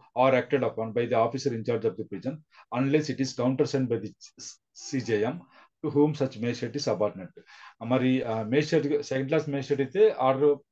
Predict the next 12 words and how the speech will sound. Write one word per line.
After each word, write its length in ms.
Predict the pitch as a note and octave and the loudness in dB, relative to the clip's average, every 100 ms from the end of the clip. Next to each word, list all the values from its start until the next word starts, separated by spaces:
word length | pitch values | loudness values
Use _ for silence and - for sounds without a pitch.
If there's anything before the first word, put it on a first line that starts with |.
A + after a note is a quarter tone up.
| - B2 | -14 -2
వేస్తారు. 500 | C3 A#2+ - A2+ F3 _ _ _ - | 0 0 -6 -6 -10 _ _ _ -6
తర్వాత 300 | A2 G#2+ - | -2 -2 0
అదైతే 420 | A#2+ A2 A#2+ F#3 | 0 0 -2 -4
కౌంటర్ 440 | - A#2 D3 D3+ D3+ | -4 0 2 2 2
సైన్ 240 | E3 D3 | 0 2
ఎవరు 180 | B2 C3 | 2 4
చేయాలంటే 480 | C3+ B2 G#2+ G#2 F3 | 4 2 -2 -8 -14
సి-, 280 | - C3+ | -6 -6
సీజేఎం 520 | B2+ C3+ B2 D3+ C#3+ C3+ | -6 -6 2 4 6 4
గారు 220 | C3 B2 | 2 -2
చేసేంత 320 | A#2 - B2 | -6 -4 -2
వరకు 460 | A2+ F2 F3+ G#3+ | 0 -2 -2 -4